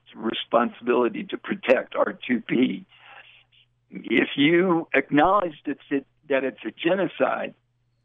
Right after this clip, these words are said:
you may have a responsibility to intervene and prevent it and stop, or stop it if it's occurring.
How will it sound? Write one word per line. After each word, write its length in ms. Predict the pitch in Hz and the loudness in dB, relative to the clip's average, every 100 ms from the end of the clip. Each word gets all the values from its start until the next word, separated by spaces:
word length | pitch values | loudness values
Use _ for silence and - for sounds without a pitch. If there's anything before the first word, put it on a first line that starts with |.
| _ | _
you 120 | 131 | 0
may 240 | 151 202 190 | 2 2 2
have 240 | 160 135 | 0 0
a 40 | 123 | -6
responsibility 1080 | 123 - 131 120 - 127 127 127 117 117 - | -6 -2 -2 -2 -8 -2 0 2 -2 -4 -4
to 80 | 139 - | -6 0
intervene 760 | 139 127 120 156 143 120 120 - _ _ _ 135 | 2 2 2 2 2 0 -4 -12 _ _ _ -2
and 200 | 127 120 | -2 -2
prevent 460 | 135 117 139 139 | -2 2 2 2
it 140 | 101 - | -2 -8
and 160 | 139 117 - | -8 -8 -4
stop, 240 | - 139 - | 2 2 2
or 220 | 135 123 - - | 0 0 -2 0
stop 340 | 156 - - | 2 2 -4
it 120 | 104 _ _ _ _ _ | -12 _ _ _ _ _
if 140 | 127 110 | -14 -10
it's 180 | 107 - | -10 -10
occurring. 560 | 120 135 127 120 104 | -10 -4 0 0 -2